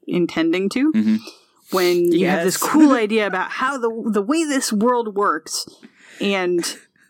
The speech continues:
Speaker 1: the story, like, the inciting incident and the events that circle it,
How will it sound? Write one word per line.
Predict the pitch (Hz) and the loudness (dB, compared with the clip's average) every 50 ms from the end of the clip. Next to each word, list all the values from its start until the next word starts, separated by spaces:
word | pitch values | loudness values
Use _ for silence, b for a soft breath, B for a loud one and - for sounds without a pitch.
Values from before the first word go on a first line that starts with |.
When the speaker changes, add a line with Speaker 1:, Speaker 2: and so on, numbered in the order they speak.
| b b _ | b b _
Speaker 1:
the | 214 214 | -2 -2
story, | - - - - - - - - - 311 320 330 320 294 285 233 196 185 175 180 | -2 -2 -4 -6 -8 -14 -8 -2 2 2 4 4 4 2 0 0 0 -2 0 0
like, | 180 180 185 185 - _ _ _ | 0 -2 -2 -4 -6 _ _ _
the | 202 190 220 214 202 202 196 196 190 - | -6 -2 0 0 2 0 2 0 0 0
inciting | 156 190 175 - - 240 233 240 254 233 208 | 0 -2 -2 -2 -2 -2 -2 0 0 0 0
incident | 214 214 - - 196 202 202 196 196 - - - _ | 0 -2 -2 -2 -2 -2 -2 -2 -2 -4 -6 -8 _
and | - 190 180 175 | -4 -2 0 0
the | 175 170 | 0 0
events | 175 175 180 190 202 202 - - - - - - - | -2 -2 -2 -4 -4 -4 -6 -8 -8 -10 -10 -8 -4
that | 190 185 156 | -4 -4 -4
circle | - - - 202 196 190 - 190 180 | -4 -2 0 -2 -2 -2 -2 -2 -2
it, | 175 170 156 - | -2 -2 -4 -6